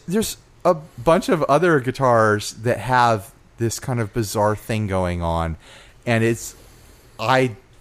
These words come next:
do not look down on anyone for asking questions about them.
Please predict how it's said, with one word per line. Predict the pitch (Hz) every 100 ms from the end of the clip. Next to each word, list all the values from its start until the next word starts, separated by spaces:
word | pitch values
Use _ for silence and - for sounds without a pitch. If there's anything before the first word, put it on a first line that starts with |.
| -
do | 123 123
not | 123 117 117 110 110 - - - _
look | 117 107
down | - 113
on | 107 104
anyone | 101 101 98
for | - 104
asking | 101 - 101
questions | 104 92 - 95
about | 92 92 -
them. | 160 - 226